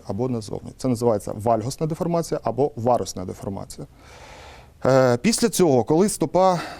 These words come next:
завалилася, ну, наприклад, до середини, вальгосна деформація — це найпоширеніша проблема в Україні, е, з боку ортопедичних проблем. Це призводить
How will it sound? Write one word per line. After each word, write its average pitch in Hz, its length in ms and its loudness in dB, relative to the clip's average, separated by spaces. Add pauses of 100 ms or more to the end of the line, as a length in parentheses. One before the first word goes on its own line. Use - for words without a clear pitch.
(120)
завалилася, 123 680 0 (120)
ну, 185 160 -2
наприклад, 113 500 -4 (100)
до 110 120 -6
середини, 113 480 -2 (280)
вальгосна 117 440 0
деформація — 139 560 -2
це 131 240 0
найпоширеніша 117 800 0
проблема 139 440 0
в 107 80 -4
Україні, 104 400 -4 (920)
е, 101 380 0
з 95 400 -4
боку 135 280 0
ортопедичних 104 960 -6
проблем. - 320 -6 (1500)
Це 208 160 0
призводить 165 520 2